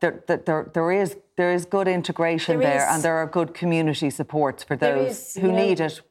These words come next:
Speaker 1: once they get into the s-, into the system, if you like.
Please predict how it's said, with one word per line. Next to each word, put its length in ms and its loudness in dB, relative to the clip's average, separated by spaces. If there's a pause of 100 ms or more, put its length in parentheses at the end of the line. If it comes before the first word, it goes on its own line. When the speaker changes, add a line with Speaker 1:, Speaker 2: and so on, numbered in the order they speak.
Speaker 1:
once 320 -2
they 140 2
get 360 0 (240)
into 260 0
the 80 2
s-, 160 -4 (160)
into 260 2
the 100 2
system, 380 -2
if 120 -6
you 60 -2
like. 320 -2